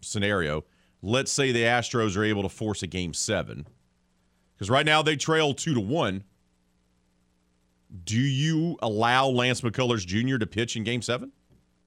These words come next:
I, hmm. Do you? Uh, that, that's, that's the big question, because you're gonna have Christian Javier go tonight in game four.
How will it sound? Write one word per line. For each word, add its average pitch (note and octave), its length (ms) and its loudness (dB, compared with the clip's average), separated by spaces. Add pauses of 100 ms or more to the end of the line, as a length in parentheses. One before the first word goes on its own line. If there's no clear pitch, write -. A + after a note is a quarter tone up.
(960)
I, A#2 1800 0 (360)
hmm. C3 220 -8 (1300)
Do A#2 340 0
you? F3+ 600 0 (920)
Uh, A2 180 -2
that, A#2+ 220 -2
that's, B2+ 220 -2
that's C#3+ 240 0
the E3 100 -2
big C#3+ 180 -2
question, B2 380 -2
because G#2+ 480 -2 (400)
you're G#2+ 80 -4
gonna D3 100 4
have C#3+ 100 0
Christian E3 300 0
Javier D#3+ 480 2
go C#3 140 2
tonight C3+ 260 2
in B2 120 -2
game A#2+ 200 2
four. G2 500 -2